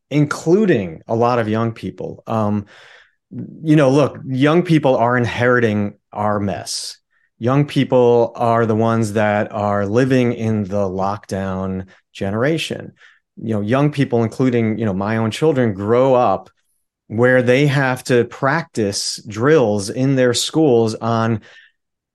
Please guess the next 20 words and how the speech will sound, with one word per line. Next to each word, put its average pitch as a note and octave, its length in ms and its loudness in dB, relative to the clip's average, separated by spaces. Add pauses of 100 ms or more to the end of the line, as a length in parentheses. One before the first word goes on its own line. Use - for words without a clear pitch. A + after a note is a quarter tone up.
(420)
how D3 400 0
to D#3+ 200 0
not C3 400 2
be B2 140 2
killed A#2+ 500 0
by G#2+ 220 0
a G#2+ 180 0
mass G#2+ 320 -2
shooter. A#2 560 -4 (540)
How D3+ 300 2
have D3 240 0
we B2 160 0
possibly A2+ 560 -4
let G2 240 -4
this F#2+ 160 -8
happen B2+ 440 -6
in, F#2+ 320 -8
in F#2+ 240 -12
our F#2+ 140 -6
country? D3 540 -8